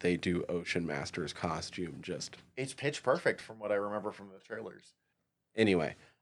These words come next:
Speaker 1: I, I'm done with Justice League for now. I,
Speaker 2: Yeah, I
Speaker 1: I,
Speaker 2: think we're good.
Speaker 1: I could pull up something else to say, but I'm already stumbling, so.
Speaker 2: Nah, and we're way into this. Uh,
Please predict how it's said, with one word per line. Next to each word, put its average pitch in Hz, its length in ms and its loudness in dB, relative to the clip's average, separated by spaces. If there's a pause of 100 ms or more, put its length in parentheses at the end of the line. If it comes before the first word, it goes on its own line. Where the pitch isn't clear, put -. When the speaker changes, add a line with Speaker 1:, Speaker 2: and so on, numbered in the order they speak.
(120)
Speaker 1:
I, 110 180 10
I'm 95 240 8
done 73 200 0
with 71 160 -6
Justice - 360 -2
League 76 160 -2
for - 100 -6
now. 76 240 -4
I, 87 140 4
Speaker 2:
Yeah, 175 200 10
I 143 60 12 (120)
Speaker 1:
I, 120 40 12
Speaker 2:
think 104 120 4
we're 113 160 2
good. 101 260 4
Speaker 1:
I 151 100 12
could 131 300 8
pull 107 180 8
up 92 180 6
something 101 260 6
else 110 180 8
to 107 120 6
say, 107 220 12
but 95 140 8
I'm 95 120 8
already 87 240 2
stumbling, 71 480 2
so. 131 100 6
Speaker 2:
Nah, 113 200 12
and 117 180 6
we're 127 180 8
way 98 760 0
into 87 280 -8
this. - 400 -20
Uh, 127 440 12